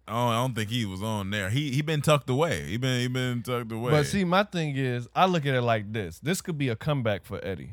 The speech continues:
Speaker 1: It could.
Speaker 2: Because he doing Dolomite right now. And I'm
Speaker 1: Okay.
Speaker 2: not gonna lie, I'm
Speaker 1: Okay.
Speaker 2: excited for that. Based
Speaker 1: Okay.
Speaker 2: on the pictures
Speaker 1: But,
Speaker 2: I seen and
Speaker 1: yeah,
Speaker 2: the
Speaker 1: yeah.
Speaker 2: cast and stuff, I'm like, I'm a little excited for
Speaker 1: Yeah,
Speaker 2: this.
Speaker 1: yeah.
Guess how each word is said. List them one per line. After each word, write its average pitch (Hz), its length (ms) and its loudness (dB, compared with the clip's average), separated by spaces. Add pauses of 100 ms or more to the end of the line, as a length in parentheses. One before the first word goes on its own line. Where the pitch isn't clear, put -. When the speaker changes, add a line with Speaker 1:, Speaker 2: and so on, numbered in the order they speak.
Speaker 1:
It 143 100 -4
could. 302 240 -2 (140)
Speaker 2:
Because 139 380 4
he 170 100 2
doing 143 300 2
Dolomite 113 500 2
right 90 200 -2
now. 92 340 -4 (420)
And 127 100 0
I'm 143 120 4
Speaker 1:
Okay. 156 100 2
Speaker 2:
not 147 60 2
gonna 131 200 0
lie, 127 160 4
I'm 113 60 0
Speaker 1:
Okay. 113 80 0
Speaker 2:
excited 113 420 2
for - 140 -8
that. 87 200 -6 (120)
Based 139 200 6
Speaker 1:
Okay. 139 60 2
Speaker 2:
on 120 100 2
the 110 60 -2
pictures 147 380 4
Speaker 1:
But, 143 80 6
Speaker 2:
I - 20 4
seen 147 320 0
and 123 160 0
Speaker 1:
yeah, 101 60 -2
Speaker 2:
the 76 40 -8
Speaker 1:
yeah. - 40 -8
Speaker 2:
cast 143 400 4
and 147 100 -2
stuff, 143 240 0
I'm 135 140 0
like, 110 220 0 (840)
I'm 120 120 0
a 131 40 2
little 156 180 8
excited 156 480 4
for 110 140 -2
Speaker 1:
Yeah, 101 80 -2
Speaker 2:
this. 82 200 -2
Speaker 1:
yeah. 73 180 -6